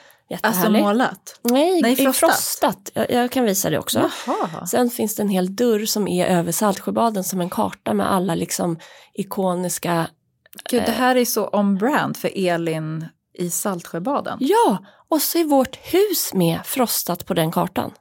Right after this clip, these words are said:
Speaker 2: Nej.
Speaker 1: Och grannarnas hus, för att det var brorsor som byggde de husen.
Speaker 2: Men vad gulligt.
Speaker 1: Och den ska vi sätta i en korridor vi har
Speaker 2: Ja.
Speaker 1: från bibblan bort mot de här.
Speaker 2: Tvättstugan.
Speaker 1: Så att,
Speaker 2: Mm.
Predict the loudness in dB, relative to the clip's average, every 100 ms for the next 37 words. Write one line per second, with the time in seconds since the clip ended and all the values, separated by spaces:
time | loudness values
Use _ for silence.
0 | _ 0 4 4 2 -2 2 4 4 4
1 | 4 2 0 0 -2 -2 0 0 0 -2
2 | -2 -2 -2 -2 -2 -4 -4 -4 -2 -2
3 | 0 0 -2 -4 -8 -12 _ _ -8 -4
4 | -2 -2 -4 -4 -6 -6 -6 -8 -8 -6
5 | -2 0 0 -2 -4 -4 -4 -6 _ 0
6 | 0 -4 -4 0 2 0 0 0 2 4
7 | 4 2 0 0 -2 -2 -6 -12 -6 -2
8 | -2 -4 -10 _ -2 0 2 2 0 0
9 | 0 2 2 -2 -6 _ -6 -6 -6 -4
10 | -4 -2 -4 -2 -2 -4 -6 -8 -8 -6
11 | -8 -8 -12 -14 _ 0 2 2 -2